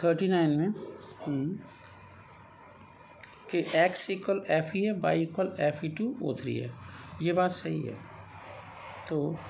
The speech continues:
अ, थर्टी नाइन का ए option correct होगा। हम question number forty पर आते हैं। वो कह रहे हैं कि which of the following is termed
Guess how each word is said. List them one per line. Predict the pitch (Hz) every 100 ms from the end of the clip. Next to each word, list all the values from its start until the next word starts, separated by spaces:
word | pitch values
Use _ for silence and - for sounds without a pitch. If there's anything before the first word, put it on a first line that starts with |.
| - - - -
अ, | 135
थर्टी | 123 - 151 175
नाइन | 170 151
का | 156 190 - 185
ए | 185
option | - 156 156 202 233 220 - - - -
correct | 170 180 175 - - 117
होगा। | 110 110 - - - - - - -
हम | - 185
question | 185 185 196
number | 196 196 196 190 - - - -
forty | 208 196 226
पर | 214
आते | 202 196 196
हैं। | 196 190 - - - - -
वो | 190
कह | 220
रहे | 233
हैं | 226
कि | 196 156
which | 220 226 -
of | 185 180
the | 196
following | 190 175 170 175 190
is | 196 175 170 - 196
termed | 185 202 196